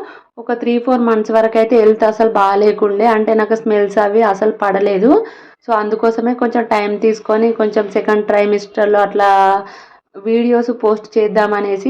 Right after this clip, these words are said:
నేను ఆగానన్నమాట. So, చూసారు కదా, పులిహోర అయితే కంప్లీట్ అయిపోయింది. టేస్ట్ అయితే చాలా బాగా వచ్చిందన్నమాట. So, ఒక ఇద్దరికి సరిపోయేటట్టు చేశాను, మా ఆయనకి, నాకు.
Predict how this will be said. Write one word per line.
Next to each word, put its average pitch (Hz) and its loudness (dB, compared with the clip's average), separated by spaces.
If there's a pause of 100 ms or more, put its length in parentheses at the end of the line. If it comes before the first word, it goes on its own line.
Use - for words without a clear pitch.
నేను 214 2
ఆగానన్నమాట. 202 -2 (580)
So, 220 -10 (180)
చూసారు 226 0
కదా, 220 0
పులిహోర 247 0
అయితే 240 0
కంప్లీట్ 208 -2
అయిపోయింది. 208 0 (600)
టేస్ట్ 226 -4
అయితే 233 -2
చాలా 214 0
బాగా 226 2
వచ్చిందన్నమాట. 214 -2 (1200)
So, 214 -8
ఒక 214 0
ఇద్దరికి 226 2
సరిపోయేటట్టు 214 0
చేశాను, 214 0
మా 240 4
ఆయనకి, 202 0
నాకు. 202 0